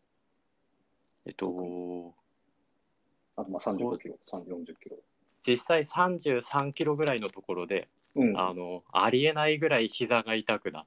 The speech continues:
Speaker 1: てしまって、
Speaker 2: ああ、なるほど。
Speaker 1: こう、初めてディーエヌエフを考えるぐらい。
Speaker 2: はい。
Speaker 1: で、
Speaker 2: うーん。
Speaker 1: あの、誘導員のおじさんっ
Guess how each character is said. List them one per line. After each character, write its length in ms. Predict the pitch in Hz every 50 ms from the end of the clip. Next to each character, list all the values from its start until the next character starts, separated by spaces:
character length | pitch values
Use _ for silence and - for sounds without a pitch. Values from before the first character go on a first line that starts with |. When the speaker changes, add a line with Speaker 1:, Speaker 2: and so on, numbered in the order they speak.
| _ _
Speaker 1:
て 80 | 85
し 140 | 80 - 92
ま 140 | 80 71 73
っ 40 | -
て、 40 | _ -
Speaker 2:
あ 40 | 120
あ、 20 |
な 80 | 113 110
る 60 | 107
ほ 720 | 104 101 98 95 95 92 90 87 87 85 82 82 82 - -
ど。 360 | 92 90 82 - - - - - _ _ _ _ _ _ _ _ _ _ _ _ _ _ _ _ _ _ _ _ _ _ _ _ _ _ _ _ _ _ _ _ _
Speaker 1:
こ 100 | - - -
う、 40 |
初 320 | - - 135 123 120 139 147
め 160 | 147 143 135
て 180 | - 113 104 95
デ 140 | - 113
ィ 160 | 110 110 113 120
ー 40 | 117
エ 40 | 113
ヌ 140 | 117 117
エ 100 | 113 110
フ 240 | 107 - - 101 92
を 40 | 90
考 320 | 104 92 - 107 101 98 101 101 104 101
え 140 | 101 92
る 100 | 87 87
ぐ 140 | - 87 82
ら 120 | 76 67 69
い。 120 | 71 - _ _ _ _ _ _ _ _ _ _ _ _ _ _ _ _ _ _ _ _ _ _ _ _ _ _ _ _ _ -
Speaker 2:
は 60 | 107 101
い。 20 | 104
Speaker 1:
で、 420 | 101 101 98 104 104 101 98 95
Speaker 2:
う 40 | 117
ー 180 | 117 117 117 117
ん。 80 | 117
Speaker 1:
あ 120 | 104 101 104
の、 140 | 101 98
誘 240 | 98 98 110 123 131 135 147
導 200 | 147 139 139 127
員 80 | 120
の 140 | 117 110 104
お 60 | 107
じ 120 | 104 117 110
さ 120 | - 120
ん 60 | 113
っ 40 | 107